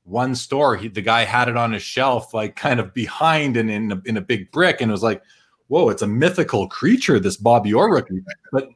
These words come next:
but nowadays with the, with the internet, you know, in making the, the, the, the, the economy, the global economy,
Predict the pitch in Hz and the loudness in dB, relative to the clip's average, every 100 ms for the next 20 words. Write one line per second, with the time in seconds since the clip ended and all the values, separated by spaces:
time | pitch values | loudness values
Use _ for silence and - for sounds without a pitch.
0 | _ 110 127 123 113 160 208 123 120 113 | _ -8 -6 -4 0 2 4 2 2 0
1 | 104 104 - 110 104 113 120 127 170 135 | -2 -6 -6 -10 -4 -4 -2 0 2 2
2 | 120 - - - _ _ 127 123 123 120 | 2 0 -20 -20 _ _ 0 0 2 2
3 | 120 143 139 143 123 120 110 117 101 107 | 2 2 2 0 2 0 -2 -6 -6 -6
4 | 127 - _ 107 117 _ _ _ _ _ | -6 -6 _ -8 -8 _ _ _ _ _
5 | - 120 113 - 147 151 135 101 123 _ | -2 0 0 2 4 4 2 0 -6 _
6 | _ _ _ - 104 107 135 147 135 117 | _ _ _ -14 -12 -2 0 0 0 -2
7 | - 131 165 131 98 | -2 0 2 2 -4